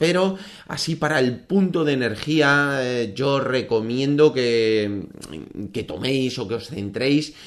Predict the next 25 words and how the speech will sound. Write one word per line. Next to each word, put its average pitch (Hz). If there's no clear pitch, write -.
en 131
el 117
puer 143
Sabores 127
de 110
Oriente. 98
Está 104
compuesto 127
por 120
canela, 139
vainilla, 131
jengibre 139
y 110
cáscara 131
de 110
naranja. 90
Es 160
un 175
té 185
muy 190
energizante. 113
Yo 143
siempre 143
digo, 135
cuando 113